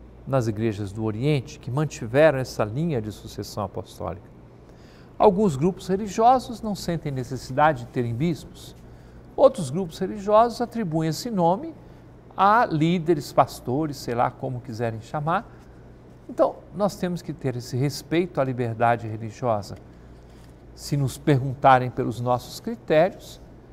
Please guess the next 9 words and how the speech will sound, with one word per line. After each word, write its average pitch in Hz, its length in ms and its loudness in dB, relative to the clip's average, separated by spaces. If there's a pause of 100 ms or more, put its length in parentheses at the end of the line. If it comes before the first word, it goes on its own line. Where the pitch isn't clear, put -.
(380)
eu 208 100 0
tenho 147 200 -2
que 135 100 -4
responder 139 560 -4
como 196 220 -8
estou 151 260 -4
lhe 131 120 -4
dizendo 110 460 -6
agora. 180 500 6